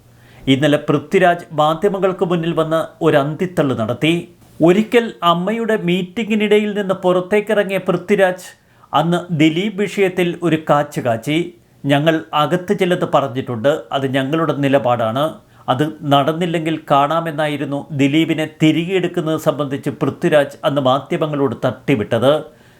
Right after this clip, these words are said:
ദിലീപിനെ അമ്മാ സംഘടന തിരിച്ചെടുത്തു. പൃഥ്വിക്ക്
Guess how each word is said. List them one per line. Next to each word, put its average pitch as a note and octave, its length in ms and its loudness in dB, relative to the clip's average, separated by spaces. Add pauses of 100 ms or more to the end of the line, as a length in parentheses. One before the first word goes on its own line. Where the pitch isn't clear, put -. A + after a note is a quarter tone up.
(220)
ദിലീപിനെ C#3 580 2 (160)
അമ്മാ C#3+ 320 2
സംഘടന D#3+ 640 -4
തിരിച്ചെടുത്തു. B2+ 560 0 (300)
പൃഥ്വിക്ക് D3+ 580 0